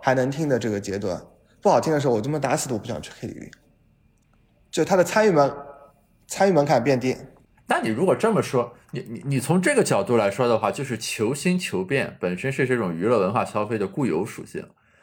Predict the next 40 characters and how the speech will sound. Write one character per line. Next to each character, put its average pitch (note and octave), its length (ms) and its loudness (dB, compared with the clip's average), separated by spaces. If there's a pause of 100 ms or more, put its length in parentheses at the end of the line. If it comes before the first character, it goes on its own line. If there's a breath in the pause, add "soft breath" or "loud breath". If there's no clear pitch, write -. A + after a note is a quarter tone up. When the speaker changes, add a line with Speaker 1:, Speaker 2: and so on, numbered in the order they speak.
(160 soft breath)
Speaker 2:
那 D3 100 0
就 D3 120 0
任 A3 220 0
何 A#2+ 140 2
一 B2 40 2
个 C3+ 80 2
形 A#2 280 -2
式 B2+ 160 0
从 A2+ 240 -4
诞 C3 200 0
生 C3+ 240 -4
开 B2+ 200 -4
始 D#2 280 -8
就 A#2+ 200 -6
已 F#2 240 -8
经 A#2+ 480 -8 (180)
蕴 D3 220 -2
含 F2 200 -4
了 F#2 80 -2
被 G2 160 -2
颠 A2+ 240 -2
覆 A2+ 200 -8
的 F#2 80 -8
命 G2+ 160 -8
运。 F#2 240 -16 (1700)
那 - 120 -6
好 A2 120 -2
像 G2 100 -2
在 C3 100 2
这 D3 140 -2
一 D3+ 100 -4
点 F#2+ 180 2
上 F#2 140 -2
电 C3 240 0
影 E2 140 -4
还 F2+ 100 -4
比 G2+ 140 -6
较 F2 100 2
长 - 340 -10
寿， F2+ 320 -6